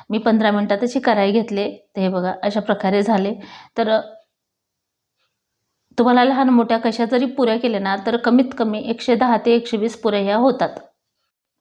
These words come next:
आता पुरी करताना पण खूप मोठ्या पण करायच्या नाही, खूप लहान पण करायचे नाही. जसं की ठेल्यावर असतात ना तशाच प्रकारे हे करून घ्यायच्यात. आता स्टीलचे वगैरे कप असतात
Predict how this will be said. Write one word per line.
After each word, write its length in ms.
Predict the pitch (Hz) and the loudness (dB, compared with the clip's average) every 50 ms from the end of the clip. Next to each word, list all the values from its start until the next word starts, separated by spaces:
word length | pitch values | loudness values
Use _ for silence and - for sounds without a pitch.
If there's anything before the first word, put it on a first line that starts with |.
| _ _ _ _ _ _ _ _ _ - - | _ _ _ _ _ _ _ _ _ -6 -2
आता 140 | 214 262 247 | -2 -2 0
पुरी 260 | 247 254 240 240 233 | 2 2 4 4 4
करताना 360 | 247 262 240 208 214 214 208 | 2 2 2 2 2 2 2
पण 180 | 208 233 240 240 | 2 0 0 0
खूप 180 | - 277 247 254 | 0 -2 0 2
मोठ्या 300 | 254 254 247 240 233 226 | 2 4 4 2 2 2
पण 200 | 233 254 240 247 | 2 0 0 2
करायच्या 400 | 254 247 220 202 202 202 208 202 | 2 2 2 0 0 -2 -2 -4
नाही, 140 | 220 214 | -4 -4
खूप 140 | - 220 254 | -4 -2 0
लहान 240 | 233 220 220 214 196 | 2 2 2 0 0
पण 160 | 196 208 202 | 0 0 0
करायचे 420 | 208 254 226 202 185 190 185 196 175 | 0 0 0 0 0 -2 -2 -4 -6
नाही. 140 | 185 196 - - - - - - - | -6 -6 -8 -14 -18 -20 -18 -10 -8
जसं 180 | 214 214 - 269 | -6 -2 0 0
की 60 | 269 | 2
ठेल्यावर 360 | 247 262 277 240 220 214 208 | 2 4 4 6 4 4 4
असतात 240 | 214 226 220 240 202 202 | 2 0 -2 -2 -2 -2
ना 160 | 185 202 214 - - | -2 -4 -4 -2 -2
तशाच 240 | 240 240 - 247 247 | -2 0 0 -2 0
प्रकारे 340 | 247 233 208 - 196 190 202 | -2 -2 -2 0 -2 0 0
हे 120 | 226 262 | 0 0
करून 300 | 254 262 247 220 196 185 | 0 0 0 2 0 -2
घ्यायच्यात. 320 | 170 175 156 160 - - - - - - - - - - | -2 -4 -6 -6 -8 -10 -12 -14 -18 -18 -20 -12 -10 -4
आता 140 | 214 - 214 | -2 -2 -2
स्टीलचे 400 | 214 - 269 247 247 240 247 233 | 0 2 4 4 4 4 4 4
वगैरे 240 | 233 233 226 220 214 | 4 4 4 2 2
कप 220 | 226 233 220 214 | 0 0 0 0
असतात 220 | 220 220 - 226 | -2 0 -2 -2